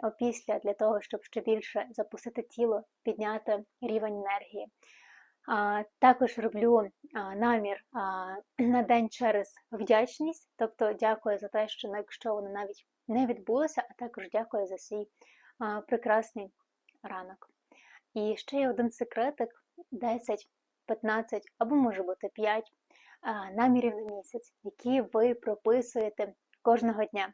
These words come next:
Це дозволяє сфокусуватися справді на важливому та не брати на себе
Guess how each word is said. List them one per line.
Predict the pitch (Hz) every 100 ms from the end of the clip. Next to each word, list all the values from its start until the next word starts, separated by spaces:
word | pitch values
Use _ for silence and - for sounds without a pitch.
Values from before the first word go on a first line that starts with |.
| _
Це | -
дозволяє | 269 254 254 254 277
сфокусуватися | - - 202 - 214 220 233 233 - -
справді | - - 214 226 226 269 _ _ _ -
на | 202 202 202
важливому | 208 190 220 294 269 214 -
та | 214 277
не | 240 185
брати | - 240 233
на | 185
себе | - 233 214